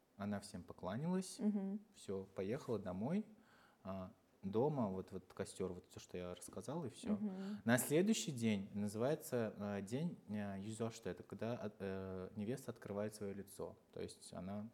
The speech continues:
Speaker 1: показывает лицо с родственникам жениха.
Speaker 2: А всю свадьбу она покрытая?
Speaker 1: А, это раньше так было.
Speaker 2: Да.
Speaker 1: Но щас она свадьба не покрытая. Щас
Speaker 2: Да.
Speaker 1: они даже,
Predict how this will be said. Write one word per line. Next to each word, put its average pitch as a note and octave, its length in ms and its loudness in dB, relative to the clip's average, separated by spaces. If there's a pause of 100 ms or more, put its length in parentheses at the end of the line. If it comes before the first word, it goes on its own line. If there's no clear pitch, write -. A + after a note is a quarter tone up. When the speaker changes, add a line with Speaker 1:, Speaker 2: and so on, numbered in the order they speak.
Speaker 1:
показывает G2 600 -2
лицо A#2+ 320 -2
с - 140 -12
родственникам G2 640 -2
жениха. - 360 0
Speaker 2:
А F#3+ 60 2
всю - 180 -8
свадьбу G3+ 460 -2
она F3+ 180 -2
покрытая? F#3+ 600 -10 (420)
Speaker 1:
А, G2+ 300 2
это G#2 260 0
раньше E2 520 -2
так - 100 -10 (120)
было. - 220 -4
Speaker 2:
Да. G3 200 -2
Speaker 1:
Но G2 60 0
щас A#2+ 280 6
она G#2 160 4
свадьба G#2+ 400 2
не G2+ 100 4
покрытая. F#2+ 640 2
Щас F#2+ 220 -2
Speaker 2:
Да. - 60 -2
Speaker 1:
они G2 160 2
даже, F#2 520 2